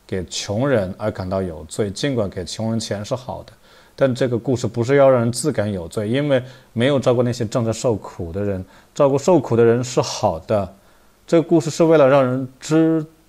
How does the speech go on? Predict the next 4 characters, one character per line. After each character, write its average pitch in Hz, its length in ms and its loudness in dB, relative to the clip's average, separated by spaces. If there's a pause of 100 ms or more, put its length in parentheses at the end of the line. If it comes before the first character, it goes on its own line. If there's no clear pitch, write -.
(120)
罪， 95 480 0 (1120)
让 135 400 2
他 - 220 -4
们 123 420 -2